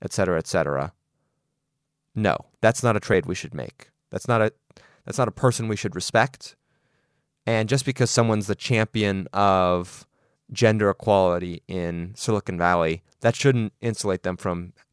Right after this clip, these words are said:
doing a bad job. So while I wasn't there, I watched the video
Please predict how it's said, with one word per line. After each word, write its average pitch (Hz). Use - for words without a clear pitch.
doing 92
a 85
bad 80
job. -
So 127
while 135
I 160
wasn't 127
there, 98
I 104
watched 127
the 104
video 98